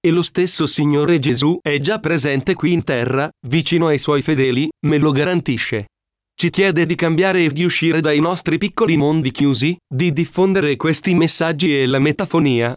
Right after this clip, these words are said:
e ci invita ad avere fiducia nell'operato divino. Già mi vengono donate da tempo le note celesti, ovvero questi messaggi, ce n'è a iosa ormai,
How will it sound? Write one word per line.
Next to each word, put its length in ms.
e 120
ci 200
invita 400
ad 100
avere 380
fiducia 420
nell'operato 580
divino. 520
Già 220
mi 140
vengono 400
donate 400
da 100
tempo 340
le 120
note 340
celesti, 640
ovvero 460
questi 320
messaggi, 680
ce 180
n'è 120
a 100
iosa 420
ormai, 500